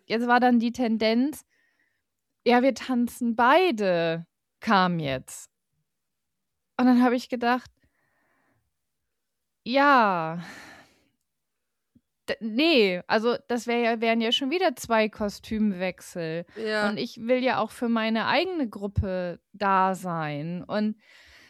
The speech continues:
Speaker 1: ah, da werde ich jetzt auch irgendwie die Tage noch mal ein Gespräch führen. Ja, mal schauen, wie das wird, weil dieses Thema Selbstfürsorge ja eigentlich auch unglaublich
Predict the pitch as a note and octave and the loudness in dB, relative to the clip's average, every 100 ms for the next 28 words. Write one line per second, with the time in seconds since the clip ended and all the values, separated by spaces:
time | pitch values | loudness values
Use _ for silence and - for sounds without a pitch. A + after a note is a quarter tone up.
0 | - - C#4+ D4+ C#4+ C4 C#4+ C#4 A3+ G#3+ | -6 4 6 8 6 6 6 4 2 2
1 | G#3+ G3+ G3 G3+ G3+ G3+ G3 G3 F#3 F3+ | 2 0 -2 -4 -2 0 0 2 2 2
2 | F#3 F#3 - - - - - A#3+ - A3+ | 0 -4 -8 -16 -18 -8 -2 -2 0 2
3 | A#3 A#3 - - G#3 G3 F#3 F3+ F3+ F3 | 2 0 -6 -10 -4 0 0 -2 -4 -8
4 | F3 F3+ - _ _ _ _ - A#3 G#3+ | -10 -14 -20 _ _ _ _ 2 4 6
5 | G#3+ A#3+ G#3 G3+ G#3 F#3 G3 G3+ G#3 G#3 | 4 4 4 4 2 0 -4 0 0 -2
6 | - A3 A#3 G3 F#3 G3+ G3 - F#3+ F#3 | -2 -2 -2 0 0 0 -4 -10 -12 -12
7 | - - G3+ G3 F#3+ - F3+ F#3+ G3+ - | -12 -8 -4 -2 -2 -6 -2 -2 -2 -6
8 | G3+ F#3 F#3 G3+ G3 F#3 - F3+ F#3+ G3 | -8 -4 -2 0 0 -2 -4 -4 -6 -8
9 | - F#3+ - A3 A3 G#3 G3 G3+ F#3 | -8 -8 -2 2 2 2 -2 -6 -4